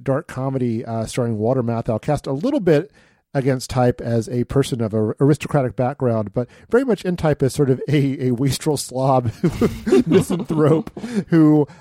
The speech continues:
the movie is put into action by him, um, realizing he spent all his money. He has no money, and, and he's sort of gleefully informed by this, uh, by a lawyer who, uh, is, is happy to see his, his downfall. Uh, so he schemes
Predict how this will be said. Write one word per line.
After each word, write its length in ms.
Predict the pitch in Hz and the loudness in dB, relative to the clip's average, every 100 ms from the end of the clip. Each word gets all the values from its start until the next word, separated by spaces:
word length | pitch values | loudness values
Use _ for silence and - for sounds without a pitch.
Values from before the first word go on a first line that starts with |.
| - | -12
the 120 | 156 | -8
movie 320 | 151 196 214 165 | -4 0 2 2
is 140 | 135 | 2
put 160 | - 147 | 0 -2
into 840 | 135 139 156 139 - 147 127 135 | -2 -6 -10 -16 -2 4 4 2
action 380 | 135 127 - 123 | -2 -4 -4 -2
by 160 | 117 110 | 0 0
him, 320 | 117 113 120 | 0 -2 -4
um, 520 | 113 107 104 101 104 _ - | -4 -4 -4 -6 -10 _ -4
realizing 540 | 120 127 120 117 110 | 0 2 2 0 -4
he 120 | 110 | -6
spent 380 | 110 - 120 - | -6 -4 -4 -4
all 200 | 110 113 | -4 -4
his 140 | 117 | -2
money. 300 | 180 185 90 - | -4 -6 -8 -10
He 80 | 110 | -10
has 180 | 104 | -10
no 160 | 107 110 | -8 -6
money, 380 | 117 170 127 120 - - - | -4 -2 -4 -6 -14 -20 -12
and, 180 | 117 123 | -8 -6
and 180 | 113 | -6
he's 160 | 110 - | -6 -2
sort 160 | 139 123 | 0 0
of 100 | 110 | 0
gleefully 560 | 123 156 - 143 135 | 0 0 0 2 4
informed 520 | 123 117 127 135 135 | 2 -2 0 0 0
by 140 | 120 110 | 0 0
this, 340 | 113 113 - - | 0 -2 -4 -8
uh, 220 | 117 104 | -6 -4
by 140 | 110 | -2
a 80 | 104 | -2
lawyer 600 | 107 117 143 113 104 151 | 0 0 2 0 -2 -4
who, 460 | - 117 110 113 120 | -4 0 0 -2 -6
uh, 680 | 62 - - 73 76 78 92 | -10 -12 -12 -10 -8 -6 -4
is, 120 | 165 196 | -4 -2
is 160 | 151 | -2
happy 300 | 151 190 214 | 0 -2 -2
to 60 | 170 | -4
see 180 | - 185 | -2 0
his, 220 | 165 165 | 0 -2
his 200 | - 165 | -4 -2
downfall. 520 | 180 190 185 120 110 - - - | 0 0 0 0 0 -4 -20 -2
Uh, 320 | 139 139 135 | 2 4 4
so 320 | 139 160 151 135 | 2 2 4 2
he 180 | 147 | -2
schemes 640 | 139 - 165 156 147 - | -8 -4 -2 -2 -4 -8